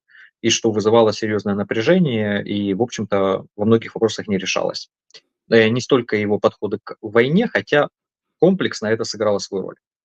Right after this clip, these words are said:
А Сырский, он, э, более рискованный в своих военных операциях, как это описывают военные,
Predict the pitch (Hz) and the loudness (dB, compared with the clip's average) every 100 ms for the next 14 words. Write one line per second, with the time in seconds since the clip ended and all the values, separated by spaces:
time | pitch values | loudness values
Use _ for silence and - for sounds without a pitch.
0 | _ _ _ _ _ 113 120 123 117 - | _ _ _ _ _ 4 6 6 4 2
1 | 233 - - 165 147 127 120 - 131 160 | 0 0 -4 -2 0 0 -2 0 2 4
2 | 180 175 156 143 135 127 123 117 _ - | 4 4 4 2 2 -2 -4 -10 _ -4
3 | 127 151 143 139 131 - 117 127 - 120 | 2 4 6 4 4 0 -4 -4 0 2
4 | 95 92 87 - - 101 98 104 107 107 | 2 0 -4 -8 -4 -2 -2 -2 -2 -2
5 | - 175 254 - - 127 123 120 117 - | 0 0 0 -2 -2 -2 -2 -2 -4 -6
6 | - 113 110 107 110 110 | -4 -2 0 -2 -6 -10